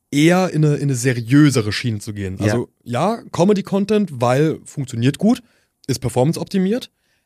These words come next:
Speaker 1: Aber gleichzeitig möchte ich mich ja auch nachhaltig in diesem Markt etablieren und ich möchte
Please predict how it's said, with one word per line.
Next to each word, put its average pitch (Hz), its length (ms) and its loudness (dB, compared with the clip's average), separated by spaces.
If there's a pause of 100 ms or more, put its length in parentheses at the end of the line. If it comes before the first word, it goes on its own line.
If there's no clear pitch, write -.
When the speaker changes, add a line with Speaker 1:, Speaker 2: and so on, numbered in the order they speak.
(180)
Speaker 1:
Aber 135 200 2
gleichzeitig 170 640 -2
möchte 151 240 -2
ich 139 60 -8
mich 156 160 -2
ja 147 100 -6
auch 117 200 -8
nachhaltig 139 640 -4
in 143 80 -4
diesem 120 180 -6
Markt 139 220 -2
etablieren 131 480 -4
und - 80 -10
ich 123 100 -8
möchte 165 560 -2